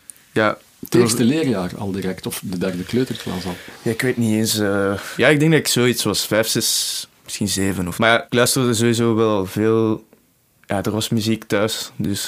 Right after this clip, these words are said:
Speaker 1: zowel
Speaker 2: Tuurlijk.
Speaker 1: mijn moeder als mijn vader, eh,
Speaker 2: Ja.
Speaker 1: zijn
Speaker 2: Voor de
Speaker 1: muzikanten.
Speaker 2: mensen die het niet weten, de papa van Victor is Bart de Voort.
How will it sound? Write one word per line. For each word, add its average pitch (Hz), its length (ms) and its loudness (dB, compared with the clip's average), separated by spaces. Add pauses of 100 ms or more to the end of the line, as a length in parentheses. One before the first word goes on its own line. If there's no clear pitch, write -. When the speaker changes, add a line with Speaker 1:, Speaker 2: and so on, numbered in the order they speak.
(140)
Speaker 1:
zowel - 240 -4
Speaker 2:
Tuurlijk. 110 60 6
Speaker 1:
mijn 113 160 4
moeder 127 240 4
als 123 160 0
mijn 104 140 -2
vader, 110 540 -2 (100)
eh, 95 180 -6
Speaker 2:
Ja. 95 200 -4 (140)
Speaker 1:
zijn 101 220 -6
Speaker 2:
Voor 110 80 0
de 107 60 4
Speaker 1:
muzikanten. 117 80 6
Speaker 2:
mensen 131 320 6
die 123 120 8
het 120 80 2
niet 120 200 8
weten, 117 560 4
de 87 80 -4
papa 90 460 -4
van 85 400 -4 (140)
Victor - 380 -6
is - 240 -6 (280)
Bart - 480 -8
de 110 100 0
Voort. - 420 -2